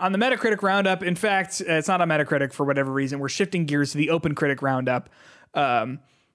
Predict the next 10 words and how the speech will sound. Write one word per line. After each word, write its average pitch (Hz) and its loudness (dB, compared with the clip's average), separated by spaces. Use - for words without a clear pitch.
this 170 0
is 160 0
The 170 0
Mage 190 0
Seeker, 156 -2
a 214 0
League 277 -2
of 277 -2
Legends 214 0
story. 131 -2